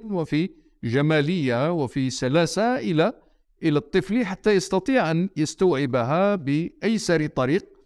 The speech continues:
ولا تكون عائقا في طريقه ولا في مستقبله ولا في حياته ولا في تواصله. كما لا يجب عليه أيضا أن يجد نفسه يوما ما منقطعا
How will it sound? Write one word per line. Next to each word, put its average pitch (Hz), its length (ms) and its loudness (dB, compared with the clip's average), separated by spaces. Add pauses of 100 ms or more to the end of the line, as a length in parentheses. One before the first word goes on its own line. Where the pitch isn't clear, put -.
(320)
ولا 247 180 0
تكون 220 380 0
عائقا 202 500 0
في 165 140 0
طريقه 151 540 0
ولا 143 200 2
في 147 140 -6
مستقبله 143 880 -2
ولا 139 240 0
في 135 180 -4
حياته 143 720 -2
ولا 220 220 0
في 170 140 -2
تواصله. 139 680 -2 (640)
كما 156 280 2
لا 233 220 2
يجب 165 220 0
عليه 190 360 0
أيضا 156 300 0 (240)
أن 202 120 2
يجد 180 320 -2
نفسه 175 440 -2
يوما 165 220 0
ما 151 260 0
منقطعا 156 840 -2